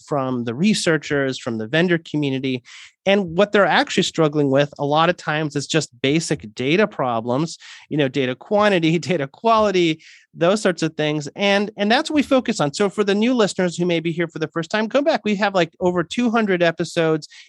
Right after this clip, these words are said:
interviews with companies of all sorts, uh, Heineken <laughs> and, uh, you know, Wells Fargo and, and, uh,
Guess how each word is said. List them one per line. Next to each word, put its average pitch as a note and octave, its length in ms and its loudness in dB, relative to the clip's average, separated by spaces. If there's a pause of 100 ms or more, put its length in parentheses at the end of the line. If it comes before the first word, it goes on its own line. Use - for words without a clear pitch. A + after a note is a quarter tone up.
interviews G3 600 2
with D#3 260 0 (760)
companies G3+ 560 2 (360)
of E3 140 -4
all G3+ 300 2
sorts, F#3+ 640 -2 (320)
uh, D#3 340 2
Heineken E3 800 0
<laughs> D#3 240 -4
and, F3 240 -2
uh, F#3 120 0 (280)
you F#3 140 0
know, E3+ 200 2
Wells G#3 460 2 (240)
Fargo G3+ 480 2
and, E3 80 2
and, D#3+ 460 2
uh, D3 240 2